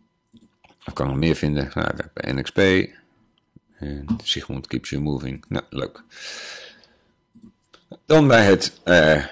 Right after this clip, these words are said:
Mi-verhaal. Nou, de privacy en settings, die, die waren al omgezet, al eerder. Dus da-, daar is eigenlijk niks aan veranderd. En dat opent hij ook weer in een, ja, nieuw venster. En dat is jammer, want nu verdwijnt het menu bovenin,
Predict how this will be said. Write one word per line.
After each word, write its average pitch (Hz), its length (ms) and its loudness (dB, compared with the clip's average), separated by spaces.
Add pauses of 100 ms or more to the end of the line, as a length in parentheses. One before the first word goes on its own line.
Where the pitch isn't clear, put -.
Mi-verhaal. 135 560 4
Nou, 69 360 2
de - 100 -14
privacy 107 360 4
en 85 60 4
settings, 113 400 4
die, 73 300 0 (120)
die 92 160 -2
waren 107 280 6
al 98 220 4
omgezet, 104 720 0
al 95 200 -2
eerder. 98 260 2
Dus 87 200 -2
da-, 65 140 -4
daar 80 220 0
is 78 80 -2
eigenlijk 82 180 -2
niks 85 220 0
aan 73 100 -4
veranderd. 117 520 -2 (180)
En - 120 -10
dat 80 140 -10
opent 85 220 -2
hij 71 160 -6
ook 92 140 -4
weer 98 140 -4
in 104 100 -2
een, 98 280 -4 (960)
ja, - 380 -4 (1040)
nieuw 113 220 0
venster. 123 500 -2 (880)
En 98 640 -4 (300)
dat 95 100 -4
is 98 60 -2
jammer, 98 260 2
want 104 180 -4
nu 110 420 -4
verdwijnt 107 380 -2
het 98 160 -4
menu 104 240 0
bovenin, 92 480 0